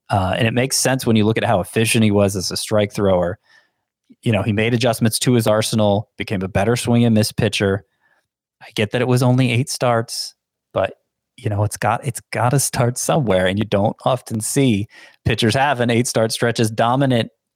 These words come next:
as that and as many facets as, as Zach Plesac dominated. So, um, I think, uh, I think he might break out as, you know, somebody who we value on the level of, like, a Zach Allen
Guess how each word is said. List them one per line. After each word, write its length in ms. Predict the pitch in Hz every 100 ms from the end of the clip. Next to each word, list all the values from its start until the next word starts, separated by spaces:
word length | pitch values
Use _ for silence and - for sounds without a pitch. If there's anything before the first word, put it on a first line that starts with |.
| _ -
as 220 | 107 104
that 320 | 104 95 123
and 120 | 113 110
as 120 | 113
many 220 | 120 131
facets 600 | - 131 175 - 104 -
as, 280 | 113 117 -
as 440 | 120 113 113 - - _
Zach 320 | - 120 135 -
Plesac 460 | 123 127 127 117
dominated. 640 | 123 156 135 95 87 - -
So, 420 | - 113 104 107 _ _ _ _ _ _ _ -
um, 420 | 107 104 101 113 _ _ _ _ _ _ _ _ _ _ _ - -
I 140 | 123
think, 480 | 139 - 135 131 131
uh, 220 | 120 117
I 100 | 123
think 240 | 127 170 151
he 120 | 165
might 300 | 139 127 120
break 300 | 110 110 104
out 300 | 101 113 -
as, 540 | 123 107 107 110 - - _ _ _ _ _ _ _
you 80 | 196
know, 100 | 147
somebody 360 | 131 139 151 147
who 80 |
we 100 | 151
value 320 | 131 127 139 139
on 100 | 139
the 60 |
level 240 | 131 135 127
of, 60 |
like, 160 | 131 127
a 40 |
Zach 300 | 117 120 123
Allen 400 | 123 117 80 -